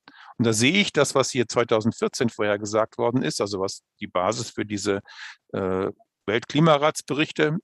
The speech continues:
quasi ist, das ist schon irgendwie niedriger, als ich es eigentlich erwarten würde.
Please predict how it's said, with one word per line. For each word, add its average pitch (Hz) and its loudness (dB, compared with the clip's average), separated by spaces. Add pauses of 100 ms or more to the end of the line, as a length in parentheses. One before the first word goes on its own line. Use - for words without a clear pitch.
(120)
quasi 143 2
ist, 143 -2 (500)
das 120 0
ist - -2
schon 131 4
irgendwie 127 -2 (100)
niedriger, 127 4
als 113 -2
ich 117 -6
es - -6
eigentlich 120 0
erwarten 110 2
würde. 90 -12